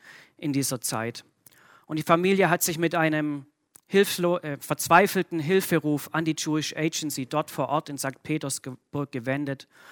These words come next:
und hat gesagt, „Wir brauchen Hilfe. Wir haben gehört von einem ähnlichen Fall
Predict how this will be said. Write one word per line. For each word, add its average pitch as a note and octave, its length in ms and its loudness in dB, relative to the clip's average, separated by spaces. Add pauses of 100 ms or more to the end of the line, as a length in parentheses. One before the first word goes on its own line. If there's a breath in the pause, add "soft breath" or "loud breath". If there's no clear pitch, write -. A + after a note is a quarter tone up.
(120 loud breath)
und C#3 100 -10
hat C3+ 120 -6
gesagt, C#3+ 300 -2
„Wir D#3 100 2
brauchen D3 400 0
Hilfe. C3+ 460 -4 (220)
Wir D3+ 160 0
haben E3+ 220 6
gehört F3+ 560 4 (460 loud breath)
von E3 160 0
einem D#3 200 -2 (200)
ähnlichen G3+ 440 2
Fall B2 380 0